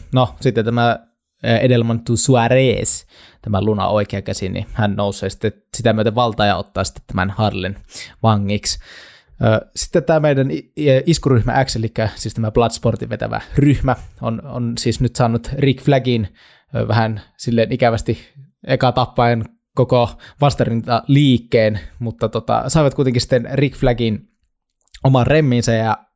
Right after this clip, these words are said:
ö, sitten, jotta tämä heidän, ö, tunkeutuminen tänne Jotunheim-nimiseen s-, tosisalaiseen paikkaan onnistus, niin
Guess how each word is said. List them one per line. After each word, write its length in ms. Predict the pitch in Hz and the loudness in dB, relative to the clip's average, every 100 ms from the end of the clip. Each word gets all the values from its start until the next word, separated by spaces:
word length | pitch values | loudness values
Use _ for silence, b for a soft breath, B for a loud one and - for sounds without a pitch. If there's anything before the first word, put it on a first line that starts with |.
| _ | _
ö, 220 | 107 107 117 | -12 -6 -2
sitten, 400 | 190 165 139 - | 0 2 0 0
jotta 240 | 135 - 117 | -2 -2 -2
tämä 340 | 120 120 113 135 | 0 2 0 0
heidän, 320 | 135 123 117 B B B B B - | 2 2 0 B B B B B -6
ö, 240 | 113 113 120 - | -4 -4 -8 -4
tunkeutuminen 600 | 160 147 127 120 113 113 104 | 2 4 4 2 -2 -2 -2
tänne 260 | 117 113 120 | -2 0 2
Jotunheim-nimiseen 1500 | 151 135 - 113 104 104 107 110 - 117 110 107 107 107 110 b b b b - | 2 2 0 0 2 0 0 -4 -8 -8 -8 -6 -4 -4 -6 b b b b -6
s-, 140 | - - 123 | -4 -4 0
tosisalaiseen 600 | 131 123 120 104 - 107 | 2 4 2 0 0 0
paikkaan 340 | 117 113 113 | 0 0 -2
onnistus, 360 | 127 104 104 107 | 0 0 -4 -6
niin 320 | 107 104 | -6 -6